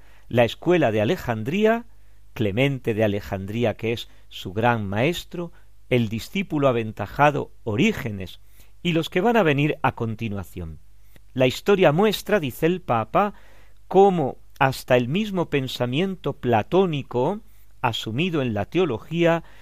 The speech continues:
sufrió profundas transformaciones, en particular por lo que se refiere a los conceptos de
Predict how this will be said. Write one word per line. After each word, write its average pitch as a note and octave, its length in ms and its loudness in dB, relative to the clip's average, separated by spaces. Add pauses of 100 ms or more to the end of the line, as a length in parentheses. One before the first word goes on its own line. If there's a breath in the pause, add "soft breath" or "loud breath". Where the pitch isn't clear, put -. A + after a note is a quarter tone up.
(120)
sufrió F3 800 0
profundas G3+ 800 0
transformaciones, A2+ 1300 -2 (480 soft breath)
en D#3 240 4
particular C#3+ 800 2
por B2+ 200 -4
lo B2+ 140 0
que A#2+ 120 -8
se - 160 -6
refiere F3 520 2
a C#3 80 8
los A#2+ 220 -4
conceptos A#2+ 920 -4
de B3 300 4